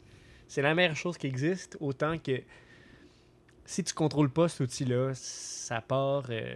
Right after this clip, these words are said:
ça part en vrille, puis, euh, tu, tu veux, tu veux pas être la victime de ça, là, tu sais. T'es, t'es victime de ton propre, euh, de ton propre cerveau, puis de ton propre, euh,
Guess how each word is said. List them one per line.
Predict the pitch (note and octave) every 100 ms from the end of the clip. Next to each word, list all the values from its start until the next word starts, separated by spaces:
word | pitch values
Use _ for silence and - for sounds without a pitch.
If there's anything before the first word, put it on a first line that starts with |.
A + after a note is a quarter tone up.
| -
ça | - B2
part | C3
en | A2+
vrille, | A2 B2 C3 C3+
puis, | B2 - - -
euh, | - -
tu, | C#3 B2
tu | -
veux, | A#2+ A2+
tu | A#2
veux | A#2
pas | B2+
être | B2+
la | A2+
victime | G#2+ - A2
de | G2+
ça, | - B2+
là, | G#2+ A2+ -
tu | A#2
sais. | A#2+ - -
T'es, | C3+
t'es | B2 D3
victime | D3+ F#3+ F3
de |
ton | C#3+ C#3
propre, | D#3+ F3 -
euh, | C3+ A#2 A#2
de | A#2
ton | B2 B2+
propre | D3+ C#3+
cerveau, | C#3+ A2 B2+ D#3
puis | C3+
de | A#2+
ton | A2+ A2
propre, | A#2 C#3+ - A#2+
euh, | A2+ G#2+